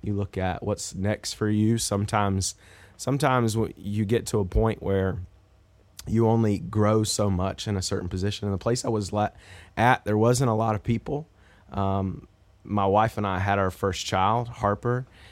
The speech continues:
and, uh, there wasn't many kids in that church that we were serving in previously. So we, we, we wanted more for our family. We wanted something that she could grow up in and,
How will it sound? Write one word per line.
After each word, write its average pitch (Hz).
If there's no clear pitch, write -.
and, 95
uh, 95
there 101
wasn't 104
many 104
kids 107
in 95
that 92
church -
that 76
we 95
were 92
serving 98
in 95
previously. 98
So 95
we, 104
we, 104
we 110
wanted 117
more 101
for -
our 110
family. 117
We 101
wanted 98
something 98
that 90
she 104
could 92
grow 95
up 98
in 104
and, 95